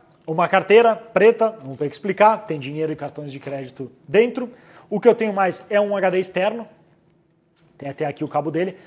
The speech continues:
Um H D externo, esse aqui é da, da Western Digital, acho que é o nome. Na época eu pesquisei, eu lembro que ele tinha, eu geralmente pesquiso pela Amazon, tinha boas reviews, tinha um tamanho bom, não precisava de um carregador externo, como eu tinha um antigo que era ridículo, e tem acho que um tera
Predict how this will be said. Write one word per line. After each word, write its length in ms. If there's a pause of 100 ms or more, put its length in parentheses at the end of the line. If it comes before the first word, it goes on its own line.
(160)
Um 80
H 140
D 100
externo, 540
esse 180
aqui 140
é 60
da, 420 (120)
da 180
Western 880
Digital, 480
acho 120
que 60
é 40
o 20
nome. 300 (440)
Na 160
época 200
eu 60
pesquisei, 400
eu 60
lembro 200
que 80
ele 80
tinha, 320
eu 140
geralmente 360
pesquiso 400
pela 300
Amazon, 280 (320)
tinha 260
boas 360
reviews, 520
tinha 160
um 40
tamanho 280
bom, 400
não 100
precisava 320
de 60
um 60
carregador 420
externo, 420 (280)
como 180
eu 80
tinha 200
um 80
antigo 320
que 80
era 100
ridículo, 500 (340)
e 60
tem 220
acho 160
que 100
um 140
tera 400